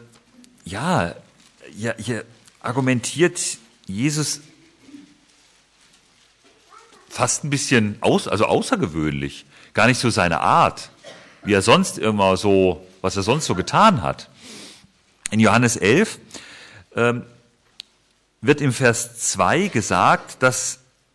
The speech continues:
der Lazarus krank war. Also Lazarus war krank. Jetzt heißt es im Vers drei: "Daher sandten seine Schwestern zu ihm, um ihm zu sagen, ‚Herr, siehe, der, zu dem du Zuneigung hast, ist krank.‘"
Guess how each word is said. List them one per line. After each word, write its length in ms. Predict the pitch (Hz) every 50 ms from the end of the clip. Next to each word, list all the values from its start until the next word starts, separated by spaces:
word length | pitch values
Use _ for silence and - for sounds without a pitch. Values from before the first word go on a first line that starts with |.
| _ _
der 120 | - 110 107
Lazarus 840 | 101 98 92 95 110 135 - - - 123 98 80 80 78 - - -
krank 500 | - - 76 69 65 69 69 - - -
war. 380 | 69 64 64 - - - - _ _ _ _ _ _ _ _ _ _
Also 160 | - 82 90
Lazarus 500 | 85 90 92 - - 87 85 85 - -
war 80 | - -
krank. 440 | - - - 90 80 69 67 - - _ _ - - - - _ _ _ _ _ _ _ _ _ _ _ _ _ _ _ _ _ _ _ _ _ _ _ _ _ _ - - - - - - - - - - -
Jetzt 120 | 113 -
heißt 220 | - 135 143 - -
es 100 | 165 147
im 120 | 151 143
Vers 240 | - 143 123 113 -
drei: 320 | - - 95 107 139 165
"Daher 360 | 151 - 117 113 120 143 156 147
sandten 380 | 147 120 117 135 147 - 165
seine 260 | 143 135 127 113 110
Schwestern 440 | 104 - - 180 185 - - 120 98
zu 260 | - - - 107 104
ihm, 300 | 95 120 143 165 180 175
um 160 | - 123 120 -
ihm 180 | 113 135 139
zu 140 | - - 110
sagen, 320 | 92 92 82 92 120 127
‚Herr, 240 | 107 113 127 151 160
siehe, 320 | 143 - 123 131 151 151 120
der, 200 | 113 113 123 123
zu 140 | - -
dem 220 | 110 101 98 95 90
du 60 | 90
Zuneigung 520 | - - - 101 98 98 95 95 95 90
hast, 220 | 90 87 85 - -
ist 120 | 85 -
krank.‘" 320 | - - 73 65 - -